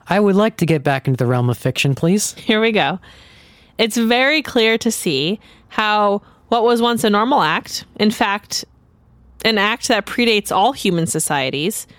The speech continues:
Speaker 2: has now become a horror trope, right? We've, we've covered this. We've talked about the shift in social acceptance and survival to taboo, especially thanks to Homer and Christopher Columbus.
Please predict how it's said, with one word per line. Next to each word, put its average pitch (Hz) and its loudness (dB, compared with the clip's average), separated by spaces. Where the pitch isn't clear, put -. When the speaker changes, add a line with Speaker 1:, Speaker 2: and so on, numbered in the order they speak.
Speaker 2:
has 233 0
now 247 2
become 220 0
a 196 0
horror 143 -2
trope, - -6
right? 214 0
We've, 196 2
we've 202 0
covered 247 -2
this. 226 0
We've 175 0
talked 196 -4
about 190 -2
the 170 -2
shift - 0
in 175 -2
social 220 0
acceptance 233 0
and 190 2
survival 202 0
to - -4
taboo, 214 0
especially 262 0
thanks 220 -2
to 175 0
Homer 226 2
and 214 2
Christopher - -4
Columbus. 226 0